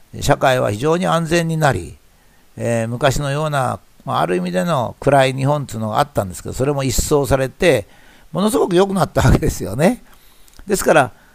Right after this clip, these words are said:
私はですね、その、昔は大東亜戦争は負けたと思ってたんですよ。敗戦だと思ってたんですよ。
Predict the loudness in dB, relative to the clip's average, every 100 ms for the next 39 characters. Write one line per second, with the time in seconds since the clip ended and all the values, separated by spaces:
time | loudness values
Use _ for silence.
0 | _ _ _ _ _ _ _ -4 0 2
1 | 0 -2 -2 0 0 0 -2 -2 -2 -2
2 | -4 -4 0 0 0 -10 -4 0 2 2
3 | 4 0 2 -2 -2 -4 -4 -2 -2 0
4 | -2 0 -2 -2 -4 -4 -4 -2 -2 -2
5 | -4 -20 -20 -20 _ _ -4 -2 -2 0
6 | -2 0 -2 -2 -2 -4 -6 -4